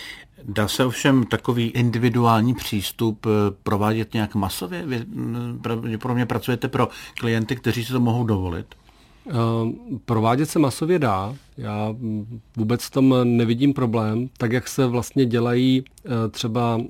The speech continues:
Speaker 2: eh, individualizované suplementy, mixy vitamínů a tak dál, tak, jak se dělají individualizované diety, tak to stejné se dá dělat i s naším mikrobiomem. Eh, co se týče samozřejmě i tě-, těch finančních nákladů, ono zas,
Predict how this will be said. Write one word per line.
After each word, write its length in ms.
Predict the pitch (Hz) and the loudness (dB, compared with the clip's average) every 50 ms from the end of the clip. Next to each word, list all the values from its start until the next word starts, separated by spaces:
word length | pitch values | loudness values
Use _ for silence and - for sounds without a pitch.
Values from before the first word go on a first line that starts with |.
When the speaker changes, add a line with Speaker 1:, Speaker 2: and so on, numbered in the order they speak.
| 240 165 | -6 -6
Speaker 2:
eh, 260 | 117 113 113 113 117 | -4 -2 -4 -4 -4
individualizované 880 | 190 165 123 120 117 117 123 120 123 120 127 123 127 123 127 131 127 127 113 | -4 0 0 2 2 4 4 4 4 4 4 4 4 4 4 4 2 2 0
suplementy, 720 | - 123 107 - 120 117 117 110 104 - 120 120 120 120 117 | -2 -6 -4 0 0 2 2 0 0 2 2 4 4 4 2
mixy 300 | 117 113 107 - - 117 | 2 0 -2 -4 -4 -4
vitamínů 480 | 113 107 - 113 110 117 113 117 117 | -4 -2 -2 -2 0 0 0 0 -2
a 40 | 113 | -2
tak 180 | - - 110 107 | -2 -2 -2 0
dál, 200 | 110 107 110 110 | 0 0 -2 -2
tak, 140 | - 113 | -2 -2
jak 100 | 113 117 - | -2 -2 -2
se 100 | - 113 | -2 -2
dělají 180 | 117 123 120 120 | 0 2 2 2
individualizované 640 | 113 113 117 113 120 120 120 117 117 123 123 131 127 | 2 2 2 2 2 2 2 2 2 2 2 4 4
diety, 420 | 120 123 117 104 - 117 113 127 - - - - - - - | 4 4 2 2 2 0 0 0 -2 -8 -18 -20 -20 -14 -10
tak 120 | - 117 - | -8 -4 -4
to 80 | 139 | -4
stejné 300 | 120 - - 123 120 120 | -2 2 2 4 4 2
se 120 | - - 120 | 2 2 2
dá 120 | 120 120 | 2 2
dělat 260 | 117 120 120 123 117 127 | 2 2 2 2 2 0
i 60 | 120 | 0
s 40 | 117 | -2
naším 360 | 120 - - 135 131 131 127 - - - - - - - - - | -2 0 0 2 2 2 0 -4 -10 -20 -20 -20 -20 -8 -2 0
mikrobiomem. 840 | 120 113 - 120 117 117 117 120 117 113 113 110 110 110 113 135 - | 0 2 2 2 2 4 4 4 6 4 4 4 2 2 0 -2 -4
Eh, 540 | - - - - - - - - - - 123 117 113 113 113 123 - - - | -8 -16 -20 -20 -20 -20 -20 -12 -6 -2 0 2 2 2 0 -2 -4 -8 -4
co 120 | - 135 | -2 0
se 120 | 117 - 131 | 0 2 2
týče 340 | 123 135 123 - 156 143 127 | 0 0 0 2 2 2 2
samozřejmě 480 | - - 127 131 131 123 135 139 139 135 | 2 2 2 2 4 4 6 6 6 4
i 80 | 131 - - - - - _ _ _ _ _ _ _ _ _ - | 2 -2 -8 -20 -20 -20 _ _ _ _ _ _ _ _ _ 0
tě-, 260 | - 139 135 131 127 - | 4 6 6 6 6 4
těch 140 | - 127 - | 2 -2 0
finančních 400 | - 135 123 127 120 - 151 135 | 2 2 4 4 4 4 2 4
nákladů, 440 | 131 120 117 - 123 117 117 123 127 - - - - - _ _ - - - - | 4 2 2 2 2 2 2 2 0 -2 -8 -20 -20 -20 _ _ -20 -20 -8 -2
ono 500 | 131 123 127 127 127 131 127 127 131 131 | 2 4 4 6 6 8 8 6 6 4
zas, 480 | 113 117 120 123 117 - - - - | 2 0 -2 -2 -2 -2 -2 0 2